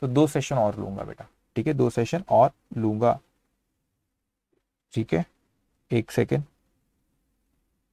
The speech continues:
ट्वेंटी, ट्वेंटी वन, ठीक है, दो सेशन और लूंगा, ट्वेंटी वन है बेटा, ठीक है, दो सेशन और लूंगा,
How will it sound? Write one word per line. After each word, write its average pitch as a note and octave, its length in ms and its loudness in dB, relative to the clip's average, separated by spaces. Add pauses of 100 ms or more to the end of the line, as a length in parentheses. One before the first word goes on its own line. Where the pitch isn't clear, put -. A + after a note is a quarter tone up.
(4000)
ट्वेंटी, G#2+ 560 -6 (1500)
ट्वेंटी G#2+ 340 -2
वन, G#2+ 200 -8 (320)
ठीक F3+ 160 0
है, - 60 -18 (500)
दो D3+ 180 10
सेशन E3 300 4
और C#3 180 12
लूंगा, A#2+ 140 4
ट्वेंटी A2+ 300 2
वन G#2 160 0
है G#2+ 60 -8
बेटा, - 180 -8
ठीक - 200 -8
है, E3 80 -4
दो C#3 140 0
सेशन C3 280 -8
और A#2 220 0
लूंगा, B2+ 240 0